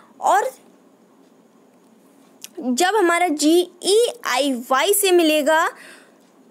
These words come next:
तो हमारी सॉफ्ट साउंड बनेगी। एक बार हम फिर से रिपीट करते हैं किड्स,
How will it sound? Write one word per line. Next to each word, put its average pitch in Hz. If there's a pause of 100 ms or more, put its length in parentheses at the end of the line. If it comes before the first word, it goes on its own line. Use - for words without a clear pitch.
(120)
तो 427
हमारी 262 (160)
सॉफ्ट 349
साउंड 269
बनेगी। 226 (100)
एक 240
बार 294
हम 302
फिर 320
से 349
रिपीट 381
करते 381
हैं 392
किड्स, 453